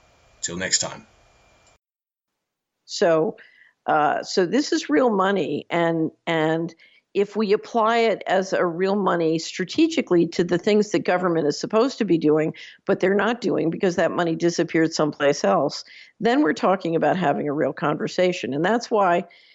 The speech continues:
Speaker 2: you know, it was really irritating when people started to talk about reparations. I said, "What about reparations for everybody?" <laughs>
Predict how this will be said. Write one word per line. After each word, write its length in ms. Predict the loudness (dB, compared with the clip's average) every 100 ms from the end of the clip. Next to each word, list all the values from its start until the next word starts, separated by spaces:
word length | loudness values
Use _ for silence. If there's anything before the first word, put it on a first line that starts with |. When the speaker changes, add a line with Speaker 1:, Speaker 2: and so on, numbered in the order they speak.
| _ -4
Speaker 2:
you 60 | 0
know, 80 |
it 20 | 2
was 220 | 0 2
really 260 | 4 4
irritating 520 | 2 2 2 0 0 -2
when 140 | -4
people 300 | -2 0 0
started 400 | 0 0 0 0
to 80 | -2
talk 280 | 0 -2 0
about 260 | 0 0
reparations. 760 | 0 -2 0 2 2 0 -4 -2
I 60 | -2
said, 180 | -2
"What 140 | 0 0
about 280 | 2 0 2
reparations 680 | 0 0 0 0 -4 -6
for 160 | 0 2
everybody?" 680 | 2 2 2 0 0 -4 -8 _ -20 -14
<laughs> 80 | -8